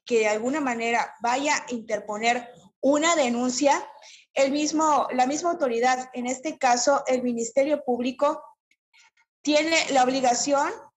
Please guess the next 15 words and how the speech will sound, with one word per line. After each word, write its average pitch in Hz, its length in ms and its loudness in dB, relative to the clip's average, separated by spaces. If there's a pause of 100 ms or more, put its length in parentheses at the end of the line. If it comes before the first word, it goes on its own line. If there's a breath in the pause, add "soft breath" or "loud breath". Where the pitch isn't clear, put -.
(400)
de 254 400 0 (580)
practicarle 277 1120 -2
los 240 300 -2
estudios 302 420 -4
que 240 80 -6
sean 247 240 -2
necesarios. 254 1000 -2 (920 soft breath)
Es 269 200 4
decir, 294 520 0
realizar 262 680 0
las 269 180 -2
pruebas 294 340 -2
periciales 247 800 -4
para 240 280 -2
acreditar 254 680 -2